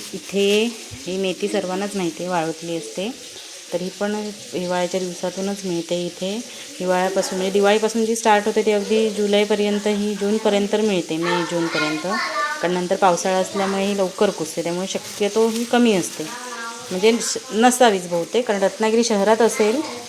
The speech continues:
माहीत नाही, पण गावामध्ये नसते विकायला. तर ही पण, ही पन्नास रुपयाची आहेत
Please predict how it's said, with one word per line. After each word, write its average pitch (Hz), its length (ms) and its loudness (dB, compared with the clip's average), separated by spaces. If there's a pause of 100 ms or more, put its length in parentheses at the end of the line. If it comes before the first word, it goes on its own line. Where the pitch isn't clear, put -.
(180)
माहीत 190 200 0
नाही, 175 120 -2
पण 185 120 -2
गावामध्ये 190 500 4
नसते 196 340 0
विकायला. 156 520 -8 (160)
तर 175 80 -2
ही 175 180 -4 (100)
पण, 208 120 4
ही 208 220 0
पन्नास 196 460 0
रुपयाची 196 420 2
आहेत 185 360 2